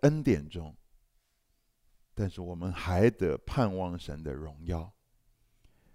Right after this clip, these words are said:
所以单单的恩典，啊，怎么讲？我不是说我们会有任何一个时刻不需要恩典，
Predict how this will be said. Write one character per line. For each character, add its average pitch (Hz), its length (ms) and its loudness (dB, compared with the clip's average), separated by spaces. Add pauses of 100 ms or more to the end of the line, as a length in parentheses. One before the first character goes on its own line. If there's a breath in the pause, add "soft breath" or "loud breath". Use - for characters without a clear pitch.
(260)
所 - 240 -6
以 98 240 0 (420)
单 156 320 8
单 147 280 6
的 123 120 8 (120)
恩 123 240 4
典， 90 280 0 (840)
啊， - 120 -20 (920)
怎 - 120 0
么 101 120 2
讲？ 87 320 2
我 110 120 0
不 147 140 -2
是 139 160 -2
说 123 240 2
我 98 160 -2
们 95 260 -6 (300)
会 - 300 6
有 101 160 4
任 160 200 12
何 120 160 6
一 107 120 6
个 104 100 6
时 - 220 -4
刻 104 180 2
不 - 160 -4
需 135 200 -4
要 110 160 6
恩 98 220 -2
典， 85 240 -4